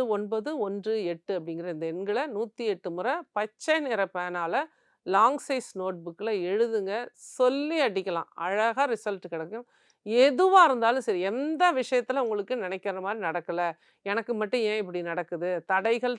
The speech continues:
தாமதங்களா இருக்கு அப்படின்னா, இது அந்த பூட்டை திறக்கக்கூடிய ஒரு அற்புதமான தங்க சாவி. இந்த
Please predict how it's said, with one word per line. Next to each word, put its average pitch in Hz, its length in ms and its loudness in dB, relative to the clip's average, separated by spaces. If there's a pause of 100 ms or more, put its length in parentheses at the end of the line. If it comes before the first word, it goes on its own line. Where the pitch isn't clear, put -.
தாமதங்களா 185 640 0
இருக்கு 160 280 -6
அப்படின்னா, 156 340 -6 (500)
இது 185 220 -8 (180)
அந்த 190 200 0 (160)
பூட்டை 311 320 2 (120)
திறக்கக்கூடிய 208 720 0
ஒரு 170 160 -2
அற்புதமான 202 680 -2 (160)
தங்க 262 440 2
சாவி. 226 540 4
இந்த 175 280 -2